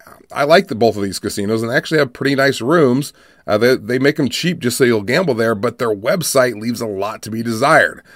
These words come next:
Let's take a look. So if we start with the value room, well, let's click on here and see what we're getting for the value room. Well, we get one photo. That's it. So hopefully you like what you see. If we keep going, we go to the Executive King.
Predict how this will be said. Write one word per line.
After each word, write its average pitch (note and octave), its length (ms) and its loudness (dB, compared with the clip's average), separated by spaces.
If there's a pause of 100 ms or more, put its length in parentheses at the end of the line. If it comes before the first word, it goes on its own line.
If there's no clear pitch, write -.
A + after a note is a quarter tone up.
(160)
Let's A#2+ 220 -2
take D3 220 4
a C3+ 40 0
look. D3 440 4 (240)
So - 140 2
if G#2+ 60 0
we B2 120 0
start C3 240 2
with C#3 100 -2
the D3 60 -2
value D3 400 6
room, F2+ 320 -2
well, G2+ 140 0
let's A#2+ 180 -2
click C#3+ 240 0
on C#3+ 160 4
here D3+ 160 2
and D3 80 0
see - 120 0
what D#3+ 60 2
we're D#3 100 0
getting D#3 180 -2
for E3+ 100 -2
the D#3+ 80 -4
value D#3 300 4
room. D#2 220 -8 (300)
Well, C#3+ 180 2
we C#3 120 0
get C#3+ 160 2
one D#3 180 6
photo. E3 400 4 (400)
That's A#2 280 -4
it. C#3 140 4
So G2+ 160 -2
hopefully D3+ 320 2
you D3 100 2
like C#3 180 4
what C#3+ 180 0
you C#3 60 -4
see. A#2 320 -2 (720)
If - 100 -14
we A2+ 80 -4
keep A2+ 240 -2
going, C3 320 6
we A#2+ 100 2
go B2 140 4
to B2 60 2
the A#2+ 80 4
Executive A2+ 640 0
King. F#3 380 2